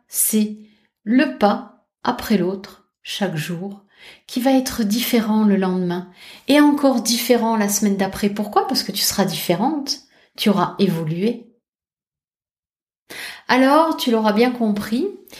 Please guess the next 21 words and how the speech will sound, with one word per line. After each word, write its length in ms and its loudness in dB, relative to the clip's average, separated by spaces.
il 60 -2
y 40 6
a 40 4
peut-être 300 0
plus 340 -2
que 460 0
trois 320 0
façons 500 -2
de 140 -6
compter 440 -8
tes 180 -6
pas. 260 -12
Tu 140 -12
peux 100 0
le 120 4
faire 420 0
en 520 -4
te 80 -8
remémorant 640 2
le 120 0
passé 400 -2